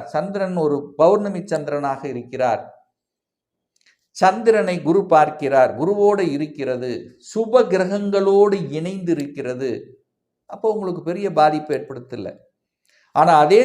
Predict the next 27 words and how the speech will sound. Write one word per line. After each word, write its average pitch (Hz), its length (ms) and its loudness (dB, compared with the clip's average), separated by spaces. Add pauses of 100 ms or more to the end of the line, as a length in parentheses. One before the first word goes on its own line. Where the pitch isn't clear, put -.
(100)
சந்திரனோட 202 760 2
அங்க 196 220 -2
சனி 165 280 0 (100)
ஏற்கனவே 190 680 0
இருந்துட்டு 170 420 -4
இருக்கு, 147 280 -4 (140)
ராகுவும் 190 640 0
சேர்ந்து 185 400 -2
இருக்கு, 143 380 -6 (560)
பாவ 202 380 4
கிரகங்களினுடைய 180 1000 -2
ஒட்டுமொத்த 202 640 -4
தாக்குதல் 170 540 0
இருக்குங்கும்போது 156 880 -6 (520)
உங்களுக்கு 139 500 -10
மனம் 175 440 -6 (1200)
என்னாகும்? 131 580 -8 (100)
கன்ஃபியூஸ் 202 600 -8
ஆகி 151 260 -2
எதையோ 156 280 -4
ஒண்ணு 190 200 -6
செஞ்சுட்டு 143 380 -10 (100)
எதையோ 151 260 -6
ஒண்ணு 185 160 -8
இழக்க 151 320 -4
வேண்டிய 139 380 -10
தன்மை 151 320 -10